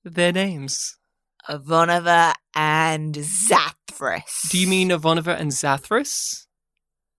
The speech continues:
Speaker 1: You said Ivanova and Zathras. I think you mean
Speaker 2: No.
Speaker 1: Ivanova and Zathras.
Speaker 2: I said Zathras.
Speaker 1: Are you sure?
Speaker 2: Yeah.
Speaker 1: I, I thought I could hear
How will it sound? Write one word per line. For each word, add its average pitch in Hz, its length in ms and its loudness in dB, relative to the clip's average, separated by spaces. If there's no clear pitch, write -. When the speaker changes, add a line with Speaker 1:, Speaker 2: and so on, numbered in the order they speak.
Speaker 1:
You 170 120 0
said 175 180 2
Ivanova 143 460 2
and 123 120 -4
Zathras. - 920 -6
I 494 180 6
think 359 200 6
you 466 100 8
mean 480 160 6
Speaker 2:
No. - 80 4
Speaker 1:
Ivanova 156 400 2
and 135 120 -4
Zathras. - 880 -2
Speaker 2:
I 415 40 -6
said 523 300 2
Zathras. 415 1000 4
Speaker 1:
Are 156 60 0
you 156 80 0
sure? 220 500 2
Speaker 2:
Yeah. 349 80 0
Speaker 1:
I, 180 80 0
I 214 40 0
thought 233 220 -4
I 247 100 0
could 220 160 -8
hear 226 220 -6